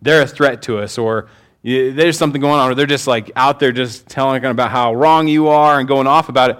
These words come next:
He's warning against somebody that looks very smooth, comes in and, and has good words, and, "Wow, this person's really enlightened.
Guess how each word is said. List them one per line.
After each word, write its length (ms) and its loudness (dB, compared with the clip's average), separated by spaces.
He's 200 0
warning 380 4
against 300 0
somebody 280 2
that 140 -2
looks 300 -4
very 240 -2
smooth, 440 -4
comes 320 -8
in 260 -2
and, 240 -6
and 140 -8
has 280 -10
good 200 -4
words, 480 -4
and, 300 -10
"Wow, 220 -10
this 160 -14
person's 340 -8
really 160 -8
enlightened. 600 -6